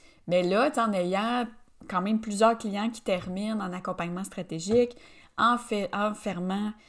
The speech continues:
le, le programme Boss en version groupe, je me retrouve, euh, devant, euh, tu sais, pas grand-chose.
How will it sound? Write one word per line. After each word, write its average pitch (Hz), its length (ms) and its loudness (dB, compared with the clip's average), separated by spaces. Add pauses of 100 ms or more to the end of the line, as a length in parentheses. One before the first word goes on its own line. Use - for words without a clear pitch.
(260)
le, 170 420 2
le 175 140 2
programme 175 480 -2
Boss 214 240 2
en 175 140 -4
version 170 500 -4
groupe, 170 420 2 (1400)
je - 120 -8
me 180 60 -4
retrouve, 226 420 4
euh, 170 180 4
devant, 175 500 -2
euh, 156 360 -4 (180)
tu 220 120 -2
sais, 240 60 0
pas 240 280 2
grand-chose. - 600 -6